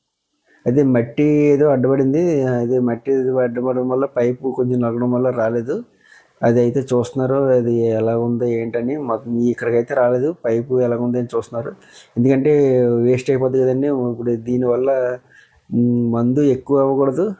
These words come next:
అలాగనే సమానంగా అవ్వకూడదు. ఈ మందు ఎక్కడన్నా మడత పెడితే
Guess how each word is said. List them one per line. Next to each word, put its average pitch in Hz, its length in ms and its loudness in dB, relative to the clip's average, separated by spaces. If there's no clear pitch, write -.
అలాగనే 135 400 0
సమానంగా 131 440 0
అవ్వకూడదు. 110 480 -2
ఈ 139 220 2
మందు 131 380 2
ఎక్కడన్నా 139 420 2
మడత 135 320 0
పెడితే 156 540 0